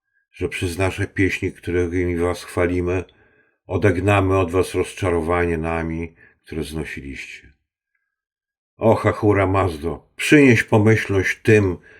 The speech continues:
którzy są sprawiedliwi i godni, którzy są sprzymierzeni z Aszą poprzez swoje cnotliwe myśli,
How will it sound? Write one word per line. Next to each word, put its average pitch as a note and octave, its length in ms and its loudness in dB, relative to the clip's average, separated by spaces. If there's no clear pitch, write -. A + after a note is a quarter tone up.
którzy A2 320 2
są G2+ 220 0
sprawiedliwi F2+ 920 2
i D#2 80 -2
godni, C#2+ 560 -4
którzy G#2 320 0
są G#2+ 200 2
sprzymierzeni A2 720 4
z F#2+ 100 0
Aszą G#2 360 2
poprzez F#2+ 320 -6
swoje G2 220 0
cnotliwe F#2+ 600 0
myśli, - 520 -4